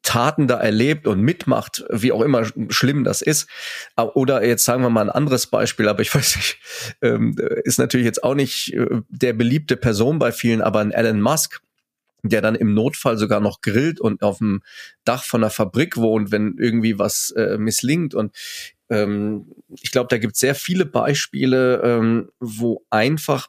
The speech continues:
bei, äh, etwas, wenn man etwas Neues macht, immer wieder geguckt wird, äh, wie lebt die Führungskraft das und mit welcher Entschlossenheit und dann aber auch darüber redet, über die Bauchschmerzen und was ich auch ganz gut finde, ähm,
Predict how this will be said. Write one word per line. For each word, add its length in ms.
bei, 200
äh, 500
etwas, 400
wenn 120
man 120
etwas 520
Neues 540
macht, 360
immer 260
wieder 160
geguckt 380
wird, 400
äh, 260
wie 80
lebt 360
die 60
Führungskraft 760
das 400
und 520
mit 220
welcher 300
Entschlossenheit 880
und 200
dann 100
aber 260
auch 200
darüber 400
redet, 280
über 200
die 120
Bauchschmerzen 840
und 240
was 220
ich 500
auch 200
ganz 220
gut 200
finde, 560
ähm, 500